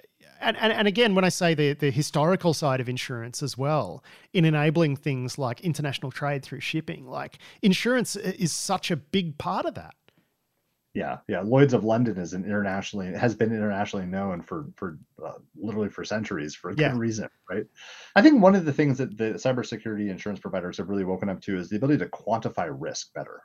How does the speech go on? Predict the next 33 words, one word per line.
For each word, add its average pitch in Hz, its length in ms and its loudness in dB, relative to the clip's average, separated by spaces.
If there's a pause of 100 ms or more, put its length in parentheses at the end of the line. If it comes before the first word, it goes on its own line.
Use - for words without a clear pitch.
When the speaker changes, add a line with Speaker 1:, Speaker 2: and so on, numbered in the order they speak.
(120)
Speaker 2:
right? 82 200 -8
So 110 160 -6
quantifying 143 500 2
risk 90 400 -4
is, 82 240 -6 (220)
at 120 60 2
the 135 80 8
end 123 100 8
of 117 80 6
the 107 40 4
day, 104 140 6
that's 98 260 -2
what 104 120 -2
an 95 80 -2
insurance 92 480 -6
provider 87 480 -8
does. 127 340 -2 (400)
And 120 280 2 (160)
if 120 400 -6
you're 127 140 2
talking 143 340 4
about 98 340 0 (160)
the 113 140 -6
risk 113 300 -4
of 101 100 -4
an 95 140 -6
individual 98 420 -4
human, 90 460 -6
say, 85 180 -10
dying 87 320 -6
of 78 80 -8
a - 60 -10
disease, 170 480 4